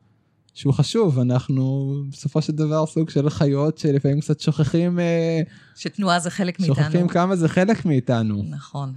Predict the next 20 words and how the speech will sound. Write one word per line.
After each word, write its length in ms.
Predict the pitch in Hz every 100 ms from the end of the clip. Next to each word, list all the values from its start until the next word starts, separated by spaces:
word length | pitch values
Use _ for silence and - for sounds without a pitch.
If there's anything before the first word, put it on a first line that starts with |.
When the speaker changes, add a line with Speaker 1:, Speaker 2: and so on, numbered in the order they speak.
| 131
Speaker 2:
לגמרי. 420 | 143 135 - 143 - - - - 220 -
אה, 140 | -
תן 180 | - 311
לי 80 | 320
דוגמה 280 | 330 247
עם 140 | 214 220
מטופלים. 720 | 226 247 226 202 180 180 202 202 _ -
מה 160 | 180 185
אתה 160 | 226
ממליץ 420 | 202 185 175 180
למטופלים? 680 | 196 175 170 - 170 143 151 165 _ _ _ _ _ _ _ _ -
Speaker 1:
אז 80 | -
קודם 220 | 220 226
כל 140 | 226 214
לנוע, 320 | 185 185 156 127 - -
לזוז. 520 | 139 151 180 143 123
אנחנו, 540 | 127 131 - 147 147 139
כמו 120 | 160
שאמרנו, 340 | 165 165 170
לא, 120 | 170